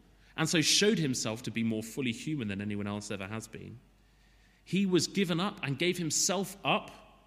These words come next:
to death, suffering the curse of the law. And in and by his resurrection, when he burst the bonds of death and shame, God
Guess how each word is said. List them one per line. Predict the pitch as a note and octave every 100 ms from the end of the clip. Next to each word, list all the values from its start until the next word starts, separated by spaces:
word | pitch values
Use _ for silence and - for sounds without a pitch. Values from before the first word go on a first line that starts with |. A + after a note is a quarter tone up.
| -
to | -
death, | A#2 - C#3 D#3 A3+ - -
suffering | - - E3 E3+ D3+ C#3+
the | B2+
curse | - F#3+ A3 A3
of | D3+
the | B2
law. | G#2+ F#2+ B2 F3 - - - _ _ _ - _ -
And | D#3+ E3 D#3+
in | G3 C4 B3+
and | F#3+ G3 -
by | E3+ F3
his | D#3+ - F3+ D3+ D3+
resurrection, | E3+ F#3+ E3 B2+ - A#2 G#2
when | C3
he | C3 G3+
burst | C#3+ D#3+ F3 F3+ -
the | C#3+
bonds | C3 C3+ B2
of | G#2+
death | C#3 D3 D3
and | D#3
shame, | - B2+ A2 A2 -
God | F#3+ A#3+ G#3+